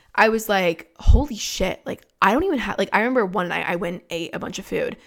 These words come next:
And when I got home, I thought about, like, literally throwing up. Like, I was like, "Should I throw up?" And that's when I was like,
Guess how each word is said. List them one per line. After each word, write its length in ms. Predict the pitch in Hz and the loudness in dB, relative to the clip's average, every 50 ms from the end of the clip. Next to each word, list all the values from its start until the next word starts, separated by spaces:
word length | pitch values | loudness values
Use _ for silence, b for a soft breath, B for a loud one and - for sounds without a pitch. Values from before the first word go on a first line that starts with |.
| b b b b - | b b b b -6
And 100 | - 208 | -2 -2
when 60 | 202 | 0
I 60 | 185 | 2
got 140 | 180 - - | 2 0 0
home, 200 | 202 190 170 175 | -2 -6 -6 -6
I 80 | 185 180 | -6 -4
thought 180 | 180 190 190 | -2 -2 -2
about, 220 | 170 170 175 - - | -2 -4 -4 -4 -4
like, 180 | 185 175 - | -6 -6 -6
literally 280 | 185 175 - 180 180 196 | -6 -6 -4 -4 -6 -6
throwing 360 | - - - - - - - | -6 -6 -6 -6 -6 -8 -8
up. 180 | - - - - | -8 -4 0 0
Like, 160 | - 180 175 | 0 0 0
I 80 | 175 170 | -2 -4
was 120 | 175 - | -4 -4
like, 160 | 160 165 160 | -6 -8 -8
"Should 160 | - - 185 175 | -6 -6 -4 -4
I 120 | - 185 | -4 -4
throw 200 | - 170 - - | -6 -4 -4 -4
up?" 360 | - - - - - - _ b b b b b b b b b b _ _ - | -4 -4 -4 -6 -8 -12 _ b b b b b b b b b b _ _ 0
And 200 | 226 226 208 190 | 0 2 4 4
that's 260 | 190 175 202 220 - | 4 4 4 2 0
when 80 | 269 | 0
I 60 | 254 262 | 0 0
was 200 | 247 240 233 226 | 0 -2 -2 -2
like, 360 | 196 185 180 170 160 - | -2 -2 -2 -4 -6 -8